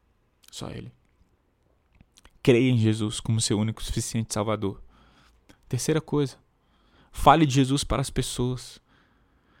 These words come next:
Fala de Jesus para os seus parentes, para as pessoas que você ama. Sem Jesus, as pessoas terão uma eternidade terrível. Para de negar isso. A Bíblia afirma que existe inferno.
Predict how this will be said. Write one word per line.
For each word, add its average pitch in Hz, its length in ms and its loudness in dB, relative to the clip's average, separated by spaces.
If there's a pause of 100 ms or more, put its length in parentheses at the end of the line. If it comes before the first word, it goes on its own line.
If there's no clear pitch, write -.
(240)
Fala 175 260 6
de 139 60 -2
Jesus 147 260 4
para - 120 6
os - 60 0
seus - 160 -2
parentes, 131 680 -2 (140)
para - 80 2
as 135 80 -2
pessoas 147 340 0
que - 80 -14
você 143 240 -2
ama. 127 280 -2
Sem 156 220 0
Jesus, 139 340 4
as 151 120 0
pessoas 156 380 0
terão 156 260 0
uma 165 120 -2
eternidade 156 640 4
terrível. 151 840 4 (2500)
Para 185 240 2
de 156 140 -2
negar 156 500 -2
isso. 165 300 2
A 127 60 4
Bíblia 170 340 2
afirma 185 760 0
que - 120 -2
existe 156 580 0
inferno. 139 540 -4